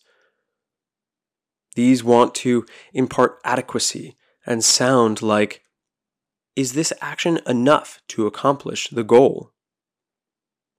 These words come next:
What would make an idea or action enough?"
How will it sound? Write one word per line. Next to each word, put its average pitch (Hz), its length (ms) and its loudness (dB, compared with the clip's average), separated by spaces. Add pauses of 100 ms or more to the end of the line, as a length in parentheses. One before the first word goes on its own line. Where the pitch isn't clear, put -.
(220)
What 135 260 0
would 139 300 -2 (280)
make 143 200 0
an 147 80 2
idea 135 640 2 (100)
or 113 140 -2
action 110 400 -4 (120)
enough?" 113 540 -6